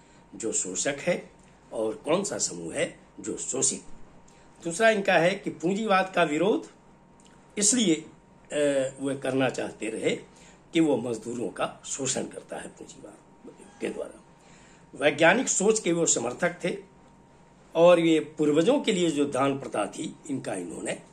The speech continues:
खुलकर वि-, विरोध किया। सेल्फ रिस्पेक्ट thinking इनकी बहुत ही important चीज थी, जिस पर सेल्फ रिस्पेक्ट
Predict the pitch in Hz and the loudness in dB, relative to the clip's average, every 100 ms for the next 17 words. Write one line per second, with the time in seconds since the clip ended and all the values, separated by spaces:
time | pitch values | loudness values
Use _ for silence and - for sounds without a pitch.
0 | - - - 240 175 - 98 - - - | -20 -14 0 0 2 -2 -4 -6 -18 -20
1 | - - 151 117 - - - - - - | -16 -10 -6 -6 -10 -18 -20 -20 -20 -20
2 | _ - - - - - - - - - | _ -20 -20 -20 -20 -20 -20 -20 -20 -20
3 | - - - - - - 202 - - 180 | -20 -20 -20 -14 -6 6 6 6 0 2
4 | 170 - 165 - - - 135 135 135 - | 2 2 -2 -4 -12 -6 -4 -4 -6 -8
5 | - 135 120 120 104 113 - 117 107 - | -12 -10 -8 -10 -10 -12 -10 -10 -10 -10
6 | 113 131 135 135 135 131 - - 156 - | -4 -2 0 -2 -4 -6 -6 -6 -8 -8
7 | - 117 - - - 135 135 101 113 - | -8 -8 -4 -6 -2 -2 -4 -10 -8 -6
8 | - - - | -4 -6 -10